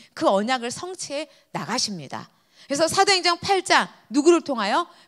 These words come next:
빌립을 통하여서 하나님은 사마리아의 문을 여십니다.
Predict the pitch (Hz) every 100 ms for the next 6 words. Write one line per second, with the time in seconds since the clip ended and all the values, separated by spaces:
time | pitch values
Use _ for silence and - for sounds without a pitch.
0 | _ - 320 359 392 427 415 392 381 -
1 | 320 311 302 214 208 285 254 - - -
2 | 294 277 247 240 339 185 - _ - -
3 | 381 392 415 403 339 254 214 190 285 349
4 | _ - 240 302 370 302 170 - 233 170
5 | - 151